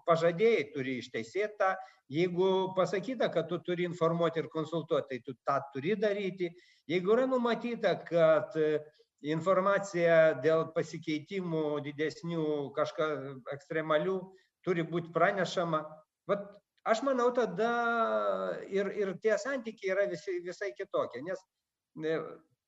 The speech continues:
visos apklausos rodė, aš jau sakiau, aštuoni šimtai tūkstančių išstumti iš Lietuvos,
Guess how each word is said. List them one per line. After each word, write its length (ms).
visos 340
apklausos 540
rodė, 320
aš 140
jau 100
sakiau, 420
aštuoni 320
šimtai 320
tūkstančių 600
išstumti 480
iš 120
Lietuvos, 520